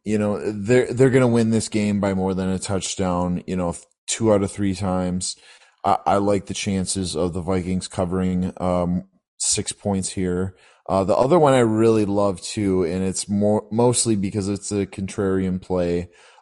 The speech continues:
Um, I love the home underdog. Uh, Indianapolis Colts after two very shitty weeks,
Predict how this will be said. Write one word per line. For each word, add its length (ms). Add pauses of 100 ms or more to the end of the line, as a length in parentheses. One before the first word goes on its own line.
Um, 240
I 120
love 380
the 100
home 420
underdog. 840 (420)
Uh, 420
Indianapolis 720
Colts 360
after 260
two 380
very 720
shitty 480
weeks, 480